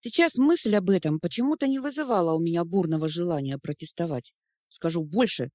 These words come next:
мне очень не нравилось само предположение, что Рима может снова оказаться его невестой.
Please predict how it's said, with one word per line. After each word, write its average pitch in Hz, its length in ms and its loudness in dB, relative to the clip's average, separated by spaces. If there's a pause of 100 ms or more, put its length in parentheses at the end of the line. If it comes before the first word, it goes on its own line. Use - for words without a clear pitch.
(160)
мне 202 320 4
очень 233 360 4
не 247 120 0
нравилось 180 480 2
само 185 280 4
предположение, 170 800 0
что 151 240 -2
Рима 190 420 2 (280)
может 220 380 2
снова 208 340 0
оказаться 160 500 -4
его 139 220 -4
невестой. 196 560 -2